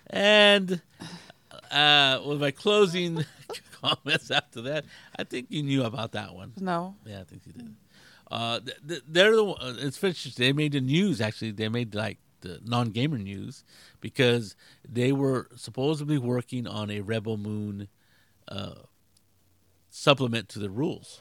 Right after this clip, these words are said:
Speaker 1: for Everyday Heroes. And Rebel Moon is a book by, what's that guy's, something Snyder. Uh, it is a,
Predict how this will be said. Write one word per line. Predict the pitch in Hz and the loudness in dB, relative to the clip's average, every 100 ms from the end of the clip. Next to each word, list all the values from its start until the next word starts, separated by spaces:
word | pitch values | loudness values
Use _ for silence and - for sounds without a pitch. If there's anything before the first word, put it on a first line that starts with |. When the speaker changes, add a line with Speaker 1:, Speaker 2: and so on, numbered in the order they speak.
| - | -18
Speaker 1:
for | - | -14
Everyday | 101 101 101 | -10 -8 -8
Heroes. | 107 139 - 101 - | -8 -10 -12 -16 -10
And | 107 | -4
Rebel | 123 131 127 | -2 -2 -2
Moon | 120 120 | -2 -4
is | 107 95 | -4 -8
a | |
book | 90 98 107 - | -12 -10 -10 -8
by, | 101 98 95 _ _ _ _ - - _ _ | -10 -10 -16 _ _ _ _ -20 -20 _ _
what's | 113 - | -12 -8
that | 110 | -6
guy's, | 101 113 101 101 - _ _ | -6 -6 -8 -14 -20 _ _
something | - 113 104 104 98 | -14 -12 -10 -10 -10
Snyder. | - 135 113 104 110 123 _ - _ - | -8 -4 -4 -4 -6 -8 _ -20 _ -14
Uh, | - 104 104 | -10 -6 -6
it | 113 113 | -4 -4
is | 110 | -4
a, | 104 | -4